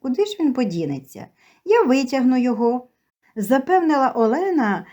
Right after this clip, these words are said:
що дуже втішило Марину Віталіївну, яка тут же кинула немитий посуд і пішла додому. «Хитрюга яка!» усміхнулася невістка і почала сама домивати брудний посуд.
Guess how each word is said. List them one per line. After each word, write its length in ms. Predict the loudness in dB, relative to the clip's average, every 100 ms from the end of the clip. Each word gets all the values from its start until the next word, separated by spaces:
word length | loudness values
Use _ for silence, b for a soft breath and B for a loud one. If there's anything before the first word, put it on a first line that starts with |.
| B
що 300 | -18 -6 -2
дуже 440 | 0 2 2 0
втішило 600 | -2 -4 -6 -4 -2 0 2
Марину 380 | 2 2 0
Віталіївну, 720 | 0 -2 0 0 0 -2 -6 -6
яка 420 | 0 0 0 -2
тут 380 | -4 -6 -4 -4
же 180 | -2 -4
кинула 480 | -2 0 2 2
немитий 480 | 2 2 0 -2 -8
посуд 600 | -8 -2 0 0 -4 -8 _ _
і 140 | -6 -4
пішла 480 | -4 -8 -4 -2
додому. 540 | 0 -2 -2 -4 -4 -8 _
«Хитрюга 840 | -12 -2 0 0 -2 -2 -2 -2 -2
яка!» 640 | -2 -4 -4 -4 -4 -4 b b b 0
усміхнулася 880 | 0 2 0 2 2 2 2 2
невістка 540 | 0 2 2 0 -2 -4
і 80 | -4
почала 460 | -4 -4 -2 -2
сама 360 | -2 -4 -2 0
домивати 560 | 0 2 0 -2 -2
брудний 440 | -6 -6 -6 -4 -4
посуд. 440 | -6 -8 -8 -14